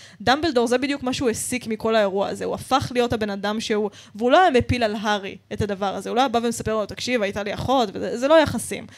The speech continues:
הוא שמר על הארי לאורך כל הדרך עד הסוף. והנה כאן גילינו את זה, וגילינו גם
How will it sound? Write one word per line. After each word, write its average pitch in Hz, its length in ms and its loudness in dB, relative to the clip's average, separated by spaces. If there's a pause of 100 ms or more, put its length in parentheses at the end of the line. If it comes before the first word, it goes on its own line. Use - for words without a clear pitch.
(100)
הוא - 100 -4
שמר 226 240 0
על 285 160 2
הארי 240 240 0
לאורך 220 280 0
כל 226 100 0
הדרך 220 320 -2
עד 202 180 -6
הסוף. - 360 -12 (340)
והנה 254 240 4
כאן 240 260 2
גילינו 269 360 0
את 262 80 4
זה, 240 220 4
וגילינו 214 380 -2
גם 214 380 0